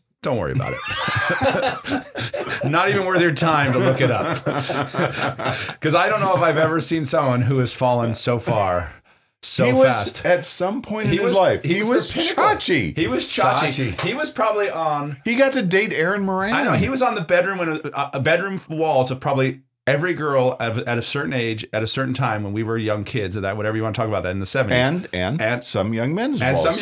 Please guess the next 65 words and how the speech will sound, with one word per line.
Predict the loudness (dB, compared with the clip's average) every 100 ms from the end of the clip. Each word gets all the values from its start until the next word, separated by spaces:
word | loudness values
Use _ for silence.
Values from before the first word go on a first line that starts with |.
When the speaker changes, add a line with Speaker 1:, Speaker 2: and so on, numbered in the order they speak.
| -4
Speaker 1:
young |
men, | -4 -2
and | -2
there's | 0
nothing | -2 -2
wrong | -2 -2
with | 0
Speaker 3:
Oh, |
Speaker 1:
that. | 0 -2 -6
Speaker 3:
yeah. | -2
Speaker 1:
And, | 2
Speaker 2:
No, | 2
Speaker 1:
and | 0
speaking | 0 2
of, |
Speaker 2:
nothing | 2 2
Speaker 1:
we're |
Speaker 2:
wrong | 2
Speaker 1:
in | 0
Speaker 2:
with | 0
Speaker 1:
June. | 0 -2
Speaker 2:
that. | -4
Speaker 1:
We're | -4
in |
June. | -4 -4
It's | -6
Pride | -4 -2 0
Month, | -2 -4
so | -6 -4
here | -4
we | -2
go. | -2 -2
We | -2
celebrate | -2 -2 -2 -2
everyone | -2 -2 -2
here. | -2 -4 -8 -14 _ -4
Um, | 0 0 0 -4 -8 -14 _ -2
and, | 0 2 0
uh, | 2 0
but | 0 0
yeah, | 0 -2
but | -2
how | -4
far | -2 -2
has | -2
he | -4
fallen? | -4 -4 -6 -12 -10
I | -4
mean, | -2 -2 -4 _ _ _
right | 0 2
now | 2
you | 0 0
gotta | -2
put | -2
him | -2
in |
that | -2 -2
pantheon. | -2 -2
Him, | -2 -2 0 -2 -4 -4
uh, | -2 0 0
what's | 0 -2
it? | -4 -6 -6
Um, | -4 -2 -2 -2 -2 -6 -8
Speaker 2:
Kid | -6 -4
Rock. | 0 0 -2